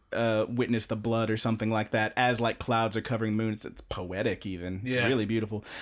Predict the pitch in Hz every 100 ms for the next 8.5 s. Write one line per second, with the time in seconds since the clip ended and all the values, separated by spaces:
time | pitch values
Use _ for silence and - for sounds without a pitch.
0 | - 127 113 - 147 143 120 123 117 120
1 | 120 117 113 117 - 117 - 113 95 104
2 | - 285 - 403 403 370 370 359 359 359
3 | 349 349 339 - 359 339 320 370 330 359
4 | 359 285 320 302 254 240 151 123 120 -
5 | 120 - 143 135 123 110 107 101 - -
6 | - - - 120 131 131 127 120 117 117
7 | 107 120 127 123 117 104 117 117 113 127
8 | 120 120 113 113